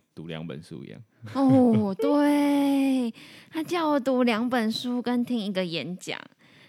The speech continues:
Speaker 2: 然后那时候一开始我想说，哈，我是不是走错地方了？
Speaker 1: <laughs> 没有，因为就是做，一起做一件事情，需要有一些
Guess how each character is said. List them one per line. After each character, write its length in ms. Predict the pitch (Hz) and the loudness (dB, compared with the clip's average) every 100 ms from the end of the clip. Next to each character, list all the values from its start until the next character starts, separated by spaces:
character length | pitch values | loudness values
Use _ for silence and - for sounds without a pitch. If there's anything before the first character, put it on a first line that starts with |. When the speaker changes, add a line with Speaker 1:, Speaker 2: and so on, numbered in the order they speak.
| _ | _
Speaker 2:
然 100 | 277 | -6
后 80 | 330 | -6
那 80 | |
时 100 | 349 | -6
候 80 | 330 | -6
一 60 | 320 | -6
开 140 | 320 | -6
始 60 | 302 | -4
我 60 | 294 | -4
想 140 | 294 | -4
说， 100 | 294 | -6
哈， 340 | 285 294 330 - _ _ _ _ _ _ _ _ _ _ | -6 -6 -6 -10 _ _ _ _ _ _ _ _ _ _
我 120 | - 220 | -10 -8
是 120 | 269 | -4
不 120 | 254 | -4
是 360 | 254 254 240 - | -2 -2 -2 -6
走 180 | - 185 | -8 -8
错 200 | - 233 | -6 -4
地 140 | 220 | 0
方 200 | 196 185 | 0 2
了？ 80 | 180 147 151 175 175 | 6 6 8 8 6
Speaker 1:
<laughs> 420 | 156 277 294 - | 2 2 -2 0
没 80 | 214 | 2
有， 100 | 208 - 233 | 2 -4 -16
因 160 | - 240 | -6 -2
为 160 | 233 - - _ _ _ _ _ _ | -2 -2 -14 _ _ _ _ _ _
就 120 | - 170 | -12 -6
是 180 | 185 | -4
做， 320 | 165 - 175 151 | -4 -2 0 0
一 160 | 156 | -2
起 160 | 151 117 | -6 -4
做 200 | 139 120 | -2 -2
一 40 | |
件 200 | 113 127 | -2 -6
事 200 | 113 - | -8 -10
情， 340 | 107 87 71 71 - | -10 -10 -12 -16 -20
需 220 | - 120 | -12 -6
要 140 | 113 | -4
有 160 | 90 90 | -4 -6
一 80 | 92 | -10
些 520 | - 92 90 92 | -10 -6 -6 -6